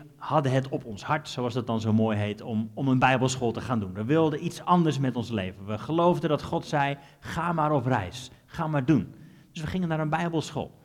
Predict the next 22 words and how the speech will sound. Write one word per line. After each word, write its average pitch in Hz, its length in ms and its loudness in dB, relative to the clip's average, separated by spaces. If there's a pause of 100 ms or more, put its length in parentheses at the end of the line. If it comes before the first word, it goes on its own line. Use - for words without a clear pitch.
(500)
Maar - 180 -14
weet 190 180 -2
je 185 100 4
wat 185 80 2
het 175 120 2
ons 180 140 4
gekost 202 380 0
heeft? 113 240 -2
Een 131 80 -4
heleboel 175 580 4 (200)
struggles, 202 640 2
een 135 80 -6
heleboel 151 520 2 (120)
geld 165 440 0
sowieso. 180 580 4
Niet 208 200 -4
alles 190 280 2
ging 190 200 2
van 160 140 2
een 156 120 4
leien 131 300 2
dakje. 190 400 -2